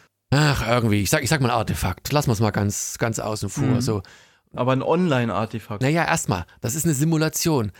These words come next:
Speaker 1: So, die, die sollen halt trainieren, ne? Die haben Helme, da ist
Speaker 2: Mhm.
Speaker 1: Glück eingespeist, dass sie nicht gleich drauf gehen, dann kämpfen die da immer und dann kommt ein neuer dazu, der das Ganze auch als Videospiel begreift und quasi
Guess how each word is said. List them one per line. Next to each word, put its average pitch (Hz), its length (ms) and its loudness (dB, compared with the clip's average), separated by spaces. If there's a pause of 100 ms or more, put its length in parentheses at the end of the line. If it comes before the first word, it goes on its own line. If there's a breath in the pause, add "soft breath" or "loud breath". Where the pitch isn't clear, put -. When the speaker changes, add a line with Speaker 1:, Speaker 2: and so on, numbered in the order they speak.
(320 loud breath)
Speaker 1:
So, 113 180 0 (340 soft breath)
die, 123 120 -2
die 117 180 -4
sollen 143 360 2
halt 151 200 0 (440)
trainieren, 127 440 0
ne? 139 120 0
Die 123 160 -2
haben 131 140 0
Helme, 170 560 0 (200)
da 135 120 0
ist 135 280 0
Speaker 2:
Mhm. 147 280 -8
Speaker 1:
Glück 143 340 0 (140)
eingespeist, 180 1800 -2
dass 131 120 -2
sie 139 60 0
nicht 131 180 -4
gleich 110 380 0 (280)
drauf 156 640 -2 (220)
gehen, 175 480 0
dann 127 220 -2
kämpfen 170 360 0
die 160 100 -2
da 160 100 0
immer 165 220 -2
und 127 100 -2
dann 131 120 0
kommt 160 240 -2
ein 127 100 0
neuer 147 320 2
dazu, 139 500 -4 (520 soft breath)
der 139 200 2
das - 180 -2
Ganze 151 260 2
auch 131 80 0
als 113 200 0
Videospiel 147 540 0
begreift 143 800 -2
und 135 200 -4
quasi 135 300 -2